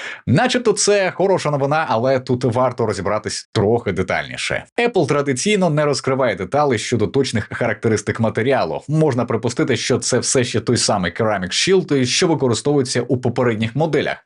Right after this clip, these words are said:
Компанія могла трохи його покращити, але революційних змін очікувати точно не варто.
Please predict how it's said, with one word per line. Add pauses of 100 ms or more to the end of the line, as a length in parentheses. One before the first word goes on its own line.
(400)
Компанія
могла
трохи
його
покращити,
але
революційних
змін (460)
очікувати
точно
не
варто.